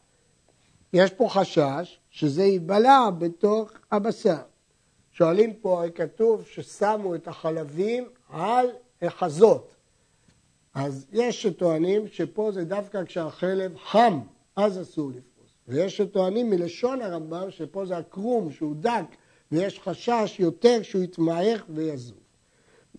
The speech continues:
אומר הרמב"ם, וכל הדברים האלו אסור לעשותן,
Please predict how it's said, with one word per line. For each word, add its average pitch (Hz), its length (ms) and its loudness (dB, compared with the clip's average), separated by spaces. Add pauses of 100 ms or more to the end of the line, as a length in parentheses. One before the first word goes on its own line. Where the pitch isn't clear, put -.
(300)
אומר 165 160 4
הרמב"ם, 226 640 6
וכל 233 680 4
הדברים 214 680 2
האלו 180 560 2 (420)
אסור 240 640 6
לעשותן, 156 840 -2